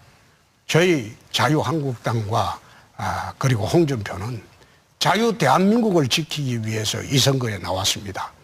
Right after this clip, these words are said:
좌파 후보 세 명하고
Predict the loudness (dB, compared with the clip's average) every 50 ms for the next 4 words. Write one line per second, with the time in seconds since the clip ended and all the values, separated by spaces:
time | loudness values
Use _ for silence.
0 | -20 -20 _ _ _ _ _ _ _ _ _ 0 0 0 2 2 2 2 4 2
1 | 4 4 2 2 2 -2 -6 -12 -18 -20 -20 -20 _ _ _ _ _ _ _ _
2 | _ _ _ -4 -2 2 4 4 4 4 4 4 4 2 0 -2 -4 -8